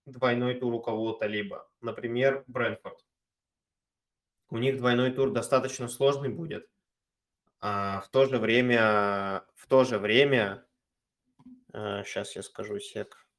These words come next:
у кого-то там, я видел сегодня там хороший матч.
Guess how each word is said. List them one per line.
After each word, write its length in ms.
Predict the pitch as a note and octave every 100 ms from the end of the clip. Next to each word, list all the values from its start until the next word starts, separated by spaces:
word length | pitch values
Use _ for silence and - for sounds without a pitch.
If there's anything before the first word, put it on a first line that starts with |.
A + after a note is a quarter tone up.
| _
у 120 | - A2+
кого-то 440 | A2+ A2+ A#2+ A2
там, 560 | - B2 C#3 C#3 C3 - _ _ _ _ _ _ _ _ _ _ _ _ _ _ -
я 140 | G#2+
видел 460 | A2+ A2 A2 G#2+ G#2
сегодня 400 | - G#2 G#2 G#2
там 220 | G#2+ G#2+
хороший 500 | - A2 G#2+ - G#2+
матч. 500 | G#2+ G#2 - -